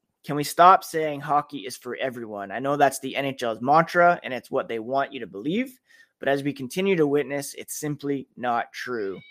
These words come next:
How about we say, 'Let's make hockey for everyone. Let's admit our shortcomings and strive for something tangible.'" Uh, I recommend you watch P K Subban's,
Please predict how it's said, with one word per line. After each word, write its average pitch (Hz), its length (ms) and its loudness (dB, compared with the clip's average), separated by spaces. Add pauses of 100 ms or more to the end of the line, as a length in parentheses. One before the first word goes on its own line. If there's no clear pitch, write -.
(320)
How 170 80 10
about 175 240 10
we 151 80 0
say, 139 300 -2
'Let's 160 340 0
make 147 300 -4
hockey 147 380 4
for - 200 -8
everyone. 151 640 2 (540)
Let's 127 180 -6
admit 147 260 2
our 160 120 4
shortcomings 127 840 -4 (380)
and 127 120 -10
strive 139 640 4 (120)
for 135 200 -10
something 117 580 -10 (300)
tangible.'" 113 680 0 (460)
Uh, - 40 0
I 123 340 10
recommend 147 680 6
you 139 140 -2
watch 151 420 2
P 180 140 -6
K 160 140 0
Subban's, 151 800 0